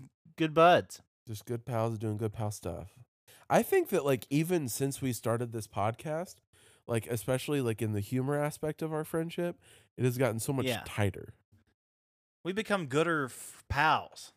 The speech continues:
Speaker 2: We've become gooder pals, but we've also become gooder comedians.
Speaker 1: Yeah.
Speaker 2: If you can call us
Speaker 1: Uh,
Speaker 2: that.
Speaker 1: or
Speaker 2: Can
Speaker 1: as,
Speaker 2: you call us that?
Speaker 1: as Jonetta, uh, Jonetta used to say,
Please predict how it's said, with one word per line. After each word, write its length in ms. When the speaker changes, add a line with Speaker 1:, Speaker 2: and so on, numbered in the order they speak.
Speaker 2:
We've 200
become 380
gooder 300
pals, 640
but 160
we've 220
also 280
become 440
gooder 300
comedians. 920
Speaker 1:
Yeah. 380
Speaker 2:
If 100
you 60
can 80
call 280
us 140
Speaker 1:
Uh, 60
Speaker 2:
that. 60
Speaker 1:
or 240
Speaker 2:
Can 160
Speaker 1:
as, 120
Speaker 2:
you 60
call 240
us 120
that? 120
Speaker 1:
as 160
Jonetta, 680
uh, 120
Jonetta 380
used 160
to 100
say, 360